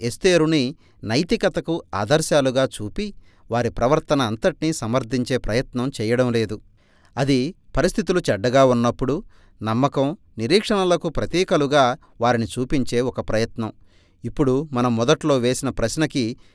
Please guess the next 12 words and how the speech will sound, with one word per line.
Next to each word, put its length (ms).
ఎస్తేరు 380
గ్రంథం 500
మనల్ని 300
తీసుకొచ్చింది. 760
ఎందుకు 580
దీనిలో 420
దేవుని 360
ప్రసక్తి 400
లేదు? 400
ఈ 100
గ్రంథం 360
సందేశాన్ని 840